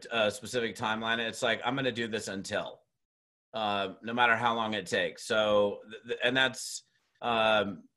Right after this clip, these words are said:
that's really the attitude that I think people need to come into this business with, is like, "I'm gonna do this until I succeed." I, what, I, th-, there, there is no timeline. There's no clock that's ticking, even though we all know that when a brand new person comes in,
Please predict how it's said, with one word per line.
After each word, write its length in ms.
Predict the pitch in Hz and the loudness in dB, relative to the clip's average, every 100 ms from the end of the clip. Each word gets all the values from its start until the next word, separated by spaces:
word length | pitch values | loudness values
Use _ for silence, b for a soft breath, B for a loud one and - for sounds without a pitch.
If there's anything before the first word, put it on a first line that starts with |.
| _ _ _ 117 - | _ _ _ -20 -12
that's 380 | 113 139 160 - | 2 4 4 2
really 180 | 135 127 | 0 2
the 140 | 120 | 4
attitude 480 | 113 117 117 120 107 | 6 4 2 -2 -2
that 120 | 110 | 0
I 60 | 107 | 0
think 180 | 107 101 | -2 -6
people 200 | 110 110 | -8 -6
need 140 | 107 | -6
to 80 | 101 | -6
come 180 | 110 107 | -6 -6
into 160 | 104 | -6
this 160 | 98 87 | -6 -6
business 360 | 107 117 107 | -8 -6 -8
with, 280 | 104 101 98 | -2 -2 -2
is 120 | 98 | -4
like, 160 | 101 98 110 | -2 -2 -4
"I'm 60 | |
gonna 160 | 151 175 | -4 -4
do 120 | 156 | 2
this 240 | 151 151 | 2 2
until 280 | 147 135 143 | 0 -2 0
I 80 | 139 | 0
succeed." 480 | 135 135 156 127 - _ _ _ _ _ _ | -2 -6 -6 -6 -10 _ _ _ _ _ _
I, 160 | 107 117 | -4 -4
what, 240 | 123 131 - | -2 -2 0
I, 80 | 123 - _ _ - | -2 -2 _ _ 2
th-, 160 | 143 170 - | 4 4 0
there, 260 | 127 151 160 | 0 2 4
there 160 | 156 | 4
is 160 | 170 143 | 4 2
no 160 | 123 | 0
timeline. 460 | 113 120 110 101 101 | 2 2 2 0 -2
There's 180 | 110 113 | -4 -2
no 140 | 127 | -2
clock 340 | 127 127 123 123 | 0 2 2 2
that's 200 | 120 - | -4 -2
ticking, 500 | 117 101 101 101 113 _ _ | -4 -2 -4 -6 -10 _ _
even 240 | 143 151 151 | -2 0 4
though 300 | 139 135 131 | 6 6 4
we 180 | 131 135 | 2 4
all 140 | 131 | 4
know 160 | 127 123 | 4 4
that 140 | 123 | 2
when 100 | 120 | 2
a 60 | 107 | 2
brand 240 | 120 120 | 2 4
new 100 | 123 | 0
person 400 | 110 117 - 117 | 0 -2 -2 -6
comes 360 | 107 113 120 110 | -4 -4 -2 -2
in, 380 | 104 101 117 | 0 -2 -6